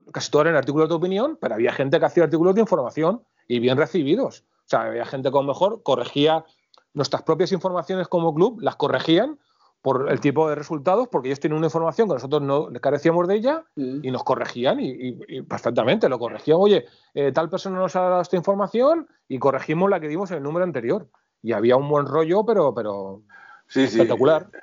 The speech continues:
Speaker 2: Es que, es que yo, yo además eso, pues, os hablo, yo soy del setenta y ocho, pues en aquella época eso, tendría diez, once, doce años, y, y ya te digo, más allá de conseguir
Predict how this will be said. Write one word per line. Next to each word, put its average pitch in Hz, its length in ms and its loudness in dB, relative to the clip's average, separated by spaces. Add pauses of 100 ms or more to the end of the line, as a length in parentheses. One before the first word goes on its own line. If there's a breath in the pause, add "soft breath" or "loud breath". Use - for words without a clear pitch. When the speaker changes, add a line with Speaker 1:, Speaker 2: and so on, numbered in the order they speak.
(380 loud breath)
Speaker 2:
Es 147 140 4
que, 170 60 8 (100)
es 143 80 -2
que 165 140 6
yo, 175 160 6
yo 156 140 4
además 160 260 4
eso, 139 280 2
pues, 107 300 -10 (360)
os 98 140 -14
hablo, 143 260 6
yo 151 100 4
soy 170 140 4
del 165 100 4
setenta 143 340 2
y 170 40 8
ocho, 185 360 2 (340 loud breath)
pues 131 120 -12
en 131 60 -4
aquella 151 240 2
época 151 240 -2
eso, 139 220 -8
tendría 143 600 -2
diez, 156 240 -6
once, 160 200 -10
doce 160 260 -8
años, 170 340 -8 (560)
y, 156 400 -14
y 151 40 -14
ya 180 140 2
te 180 80 4
digo, 196 200 2
más 180 220 -2
allá 196 260 2
de 190 120 -4
conseguir 180 580 -10